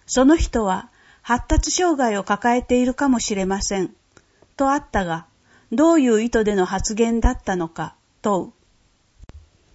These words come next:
答え。プログラミング教室を通して、子どもの可能性を広げたいという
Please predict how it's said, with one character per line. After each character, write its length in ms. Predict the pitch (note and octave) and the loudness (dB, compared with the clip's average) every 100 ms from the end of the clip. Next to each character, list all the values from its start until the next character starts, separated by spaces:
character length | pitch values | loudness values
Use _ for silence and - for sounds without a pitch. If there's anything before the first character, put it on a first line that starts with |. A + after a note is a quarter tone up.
| _ _ - _ _ | _ _ -20 _ _
答 400 | - A#3+ - B3+ | -4 -2 2 2
え。 160 | F3 - _ _ _ _ _ _ _ _ _ _ _ _ - - | 0 -8 _ _ _ _ _ _ _ _ _ _ _ _ -20 0
プ 100 | B3+ | 6
ロ 140 | D4+ | 6
グ 100 | D4+ | 6
ラ 140 | D4+ D#4 | 4 8
ミ 160 | D#4 | 8
ン 60 | D4+ | 8
グ 160 | D#4 | 6
教 220 | D4+ D#4+ D#4+ | 2 2 2
室 260 | - - | 0 0
を 100 | G3 | -2
通 240 | F#3 G#3 F#3+ | 0 -2 -2
し 140 | - | -6
て、 260 | - F#3 - _ _ _ _ - | -8 -12 -12 _ _ _ _ 0
子 140 | A#3+ | 6
ど 120 | C#4 | 8
も 120 | C#4+ | 8
の 140 | D4 D4 | 6 4
可 160 | C4+ | 4
能 180 | C4+ C#4 | 4 4
性 220 | C#4 - | 4 4
を 100 | C#4 | 6
広 240 | C4+ C4+ C4+ | 6 6 6
げ 140 | C#4+ | 6
た 140 | C#4+ C#4 | 4 4
い 100 | B3 | 0
と 120 | G3 | -2
い 120 | F#3+ | -2
う 140 | F3+ | -4